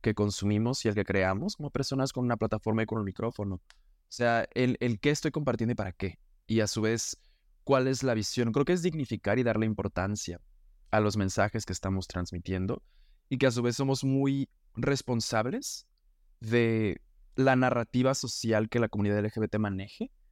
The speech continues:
para sí misma. Creo que es bien importante. O sea, creo que el nutrirnos como, eh, de información y darnos cuenta de que la violencia muchas veces es parte de desinformación es bien importante. Pero creo que apenas estamos viendo un alza y una existencia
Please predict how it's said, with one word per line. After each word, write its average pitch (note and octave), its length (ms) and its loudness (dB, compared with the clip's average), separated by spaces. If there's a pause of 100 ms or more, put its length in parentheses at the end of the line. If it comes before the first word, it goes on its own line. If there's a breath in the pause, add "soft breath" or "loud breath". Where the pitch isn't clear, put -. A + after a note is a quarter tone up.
(340)
para A#2 180 4
sí C3+ 160 -2
misma. C3+ 560 0
Creo B2+ 140 -2
que D3 60 0
es B2+ 60 -2
bien C3+ 140 2
importante. A2 600 -2
O - 40 -12
sea, A2+ 160 -2
creo A#2+ 140 2
que C3 100 2
el C3 100 4
nutrirnos A#2+ 680 0
como, F#2+ 480 0 (340)
eh, G2 260 2
de A2+ 80 4
información A2 680 2
y G#2 40 4
darnos G#2+ 200 0
cuenta G#2 200 0
de G#2 100 0
que G2 80 0
la F#2+ 60 4
violencia F#2+ 340 0
muchas G#2 240 -2
veces G#2 140 -6
es G#2 80 -10
parte G#2 340 0
de G#2 60 4
desinformación F#2 640 -2
es G2 100 -2
bien G#2 220 2
importante. F#2+ 600 -4 (460)
Pero A2 200 4
creo A2+ 180 2
que B2 300 -2
apenas D#3 560 0
estamos A#2 420 -2
viendo G#2+ 480 -2 (460)
un A#2+ 220 0
alza A#2+ 380 0
y B2+ 80 2
una A#2 140 2
existencia B2 800 -2